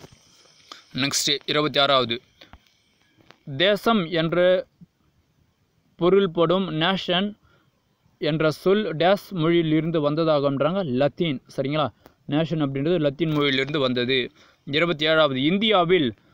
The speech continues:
தேசம் என்ற கருத்துரு உருவாவதற்கு டேஷ் முக்கிய பங்கு வகிக்கிறதுனா, கலாச்சாரம். சரிங்களா? இந்தியாவில் தேசம் என்ற கருத்துரு உருவாவதற்கு டேஷ் முக்கிய பங்கு வகிக்கிறது அப்படின்னா,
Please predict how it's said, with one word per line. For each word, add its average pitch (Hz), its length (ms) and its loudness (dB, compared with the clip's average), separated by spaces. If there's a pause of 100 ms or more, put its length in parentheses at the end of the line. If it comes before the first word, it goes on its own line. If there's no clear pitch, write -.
(180)
தேசம் 202 500 2
என்ற 160 360 0
கருத்துரு 165 560 0 (600)
உருவாவதற்கு 156 880 2
டேஷ் 175 260 2
முக்கிய 156 380 -2
பங்கு 147 360 0
வகிக்கிறதுனா, 151 600 -2
கலாச்சாரம். 139 880 -2 (160)
சரிங்களா? 135 300 -4 (680)
இந்தியாவில் 165 760 2 (200)
தேசம் 185 520 0
என்ற 160 520 0
கருத்துரு 165 580 2
உருவாவதற்கு 156 1000 0 (480)
டேஷ் 196 360 2
முக்கிய 170 380 0
பங்கு 170 320 0
வகிக்கிறது 156 600 0
அப்படின்னா, 151 280 2